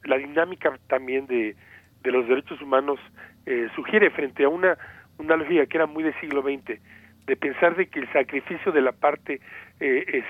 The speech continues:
se justificaba en relación a el progreso, el socialismo o, o, o cualquier otra abstracción. Eh,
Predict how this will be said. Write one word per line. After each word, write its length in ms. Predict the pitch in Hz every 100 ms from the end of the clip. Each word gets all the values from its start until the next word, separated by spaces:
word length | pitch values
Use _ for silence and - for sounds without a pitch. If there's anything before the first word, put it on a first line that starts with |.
| -
se 60 |
justificaba 580 | 135 135 - 127 - 156
en 60 | 143
relación 380 | 123 113 151 147
a 160 | 120 - - - -
el 120 | 131
progreso, 920 | 156 143 131 143 139 - 123 110 104 - - -
el 160 | 127
socialismo 1000 | 127 123 135 127 139 151 147 120 107 107 - - _
o, 120 | 131 - -
o, 260 | 117 110 -
o 160 | 117
cualquier 360 | 120 131 156 160
otra 440 | 160 147 117 120
abstracción. 680 | 113 - 127 - 143 143 185 - - - - -
Eh, 260 | 135 123